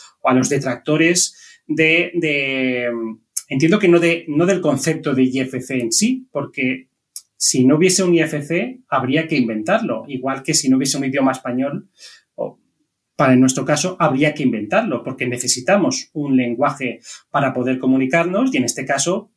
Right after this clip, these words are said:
el sector de la construcción, si quiere que sus agentes colaboren y cada uno va a utilizar una solución tecnológica diferente, necesitan tener un idioma que, que,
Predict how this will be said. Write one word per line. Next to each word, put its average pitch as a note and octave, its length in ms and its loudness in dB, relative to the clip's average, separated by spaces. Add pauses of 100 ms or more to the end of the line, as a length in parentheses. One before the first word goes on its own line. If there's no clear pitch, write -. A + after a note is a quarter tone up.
el C3+ 140 -6
sector C3 560 -2
de D3+ 520 -4
la C#3+ 120 2
construcción, D3 580 -2 (240)
si - 240 -2
quiere C#3+ 320 0
que C#3+ 280 -2
sus D3+ 240 0
agentes D3 640 2
colaboren D3 720 0
y E3 120 -6
cada C#3+ 280 -2
uno E3+ 200 4
va B2+ 60 4
a B2 40 2
utilizar D3 420 -4
una B2 120 0
solución A#2+ 440 -6
tecnológica A#2+ 440 -8
diferente, C#3+ 580 -4 (260)
necesitan C3+ 580 0
tener C3 260 -2
un C3 100 4
idioma B2 520 -2
que, A#2+ 300 -6 (380)
que, C3 580 -2